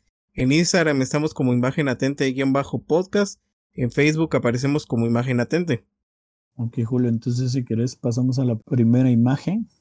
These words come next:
Speaker 1: Claro, estas, estas imágenes son una exploración total y desde ya lo empezamos a notar. Adam Goldberg explora la imagen superponiendo imágenes.
Speaker 2: Digamos el famoso, la famosa doble exposición, ¿no?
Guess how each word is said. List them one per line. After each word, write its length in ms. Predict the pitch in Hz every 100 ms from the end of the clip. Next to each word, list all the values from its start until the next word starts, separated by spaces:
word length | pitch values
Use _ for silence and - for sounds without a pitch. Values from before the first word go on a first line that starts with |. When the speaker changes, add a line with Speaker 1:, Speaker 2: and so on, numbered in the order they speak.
| _ _ _ _ _ _
Speaker 1:
Claro, 360 | 143 156 123 - _ _ -
estas, 480 | 190 214 226 - -
estas 300 | 190 254 196
imágenes 380 | 165 196 202
son 120 | 190 180
una 160 | 180
exploración 560 | 180 - 156 131 135 151
total 460 | 135 - 139 113 - _ _ _
y 180 | 139 147
desde 280 | 147 131 127
ya 100 | 139
lo 80 |
empezamos 520 | 170 143 127 131 135 139
a 80 |
notar. 420 | 127 123 - 160 165 _ _ _ _ _ _ _ _ _ _ -
Adam 380 | 139 151 156
Goldberg 520 | 139 156 170 190 190 190 _ _ _ _ _ -
explora 600 | 135 - - 147 156 170
la 100 | 151
imagen 640 | 131 135 147 185 180 - - _ _
superponiendo 840 | - 151 147 131 - 131 131 135 127
imágenes. 680 | 131 147 160 117 110 - _ _ _ _ _ _
Speaker 2:
Digamos 320 | 123 123 139
el 120 | 139 120
famoso, 880 | 120 123 135 - 190 139 127 120 120
la 160 | 120
famosa 440 | 113 120 127 135 139
doble 320 | 131 139 139
exposición, 760 | - - 131 - - 143 139
¿no? 200 | 120 127